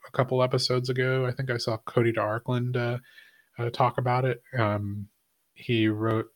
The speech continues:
I think, maybe a blog about, um, using that with the, the Clarity, uh, framework to, to do his blog. That would be kinda cool. Um, and, you know, speaking of blogs, I like to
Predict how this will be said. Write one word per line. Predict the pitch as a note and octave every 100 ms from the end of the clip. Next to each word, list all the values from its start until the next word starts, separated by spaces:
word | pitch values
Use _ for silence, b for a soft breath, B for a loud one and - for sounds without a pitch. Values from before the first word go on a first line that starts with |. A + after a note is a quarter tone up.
| _ -
I | -
think, | E3 E3+
maybe | F#3+ F3+
a | D#3+
blog | D3+ D3+ C#3+
about, | B2+ B2+ B2 A#2+ A#2+ - b b b b
um, | A#2+ A2 G#2+ G#2 G#2 - -
using | A#2 A2+ G2+ G#2
that | G#2+ A2 -
with | A2
the, | A2 G2 - -
the | -
Clarity, | - A2 G2+ G#2 A2 A2 G#2+ _ _ _ -
uh, | A2 G#2 G#2+ - _ _ _
framework | - A#2 A2+ A#2 A#2 _ -
to, | A2+ A2 A2 _ _ -
to | A#2
do | A2 A2
his | A2+
blog. | - A#2 A#2 A#2
That | B2 -
would | G#2+
be | G2+ -
kinda | - G#2 -
cool. | G2+ G#2 - b b b b b A2
Um, | A2 G#2 A2+ -
and, | A#2 A2+ A2+ -
you | A#2+
know, | G#2
speaking | - C#3 A2+
of |
blogs, | G2+ G2+ G2+ A2
I |
like | A2 -
to | A2 G2+